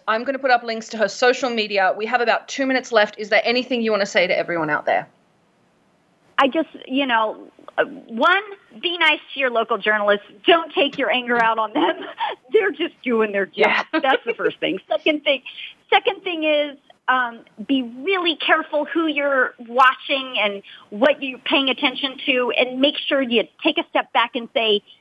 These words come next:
Speaker 2: "Could there be another side to this story that I'm not paying attention to?" And just try and seek that out as well. And then third, just if you can, um,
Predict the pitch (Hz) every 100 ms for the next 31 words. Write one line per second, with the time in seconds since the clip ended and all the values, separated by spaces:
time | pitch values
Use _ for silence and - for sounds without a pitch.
0 | _ _ - - 349 294 277 226 254 233
1 | 220 214 196 - 170 151 160 - 214 170
2 | 180 - 185 180 180 170 170 190 180 170
3 | - - 175 - 151 - 175 - - 117
4 | - - 254 214 269 262 - - 262 254
5 | 233 - - 247 - 190 185 185 165 151
6 | - 160 - - - - - _ - 240
7 | 247 247 247 - 262 254 254 - - 262
8 | 254 _ _ _ _ _ _ _ - 247
9 | - 226 - 311 269 262 262 254 - 254
10 | 240 214 190